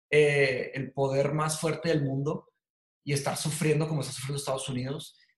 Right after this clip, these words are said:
Imagínense tener una serie de, de, de militares que están hambrientos por guerra y no han tenido guerra y, y solo han estudiado guerra todas sus vidas y tienen presupuestos de billones de dólares y ahí tienen una excusa.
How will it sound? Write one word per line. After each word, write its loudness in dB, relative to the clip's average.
Imagínense 0
tener 0
una -2
serie 4
de, 2
de, -6
de -2
militares -2
que -10
están -4
hambrientos 0
por -4
guerra -2
y -8
no -2
han -2
tenido -2
guerra -4
y, -4
y -2
solo 6
han 6
estudiado 4
guerra 2
todas -2
sus -4
vidas -4
y -6
tienen 4
presupuestos 0
de 0
billones 2
de 0
dólares -2
y -2
ahí 4
tienen 4
una 2
excusa. -6